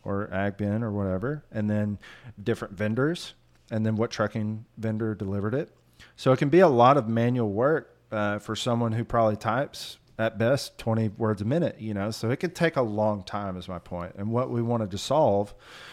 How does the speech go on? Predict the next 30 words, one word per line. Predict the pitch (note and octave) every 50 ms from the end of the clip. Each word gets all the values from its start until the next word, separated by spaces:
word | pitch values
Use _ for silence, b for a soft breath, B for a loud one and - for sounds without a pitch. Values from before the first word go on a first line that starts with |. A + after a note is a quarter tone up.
| B B B B B
uh, | B A2 G#2+ G2+ G2 F#2+ G2 -
and | - A2 A2
what | A2 A2 G#2
we | G2+ G2
have | F#2 A#2 C3 D3 D3
solved | - - A2+ G2+ G2 G2 F#2+ -
for | - - F#2
some | - - A2 G#2 G#2
customers | G2 - - C3 C#3+ - - - F2 F2 F2+ F2+ F#2+ - -
is | - G2+ G2 F#2+ F#2+ F2+ F2 - - B B B B B B B
just | - A2 - -
snap | B2+ A#2 B2 - -
a | C#3
picture | - C#3 C3 B2 - - A#2+
of | A2 G2+
this | G#2 F#2+ -
ticket, | - F#2+ E2+ - - - - _ _ _ _ _ _ _ _ _ - - - _ _ _ -
get | - A2+ A2+ A#2+
it | B2 B2
into | C3 C3 B2 - - A2
this | A2+ G#2+ -
website. | - G2 F#2+ F#2 - - F#2+ F#2 F2+ - - _ _ _ -
You | G#2+ A2+
don't | A#2+ A#2+ A#2
even | A2 A2+ A2
need | G#2+ G#2+ F#2
to | G2
look | F2+ F#2+ G2 -
at | - F#2 F#2
it. | F#2 - -